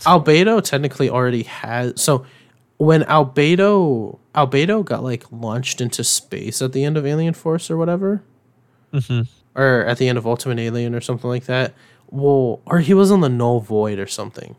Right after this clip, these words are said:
Speaker 1: right? He was in a s-,
Speaker 2: Yeah, they
Speaker 1: he
Speaker 2: put
Speaker 1: was
Speaker 2: him in the Null Void.
Speaker 1: he was in some place where he should have died.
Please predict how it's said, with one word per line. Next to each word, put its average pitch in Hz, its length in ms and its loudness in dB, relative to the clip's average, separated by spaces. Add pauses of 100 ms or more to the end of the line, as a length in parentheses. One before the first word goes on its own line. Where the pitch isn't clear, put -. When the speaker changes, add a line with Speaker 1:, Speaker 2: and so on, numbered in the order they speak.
Speaker 1:
right? 113 260 -6 (420)
He - 160 4
was 190 160 6
in 214 100 4
a - 40 4
s-, - 200 2
Speaker 2:
Yeah, 113 80 4
they 107 100 2
Speaker 1:
he 175 120 4
Speaker 2:
put 170 60 8
Speaker 1:
was 190 120 8
Speaker 2:
him 190 40 4
in 165 60 4
the 135 80 6
Null 110 260 2
Void. - 420 -4 (200)
Speaker 1:
he - 180 2
was 196 300 6
in 196 240 4
some 151 340 2
place 131 600 -4
where 123 360 -2
he - 180 -10
should 123 260 -2
have 117 160 -4
died. 127 480 -2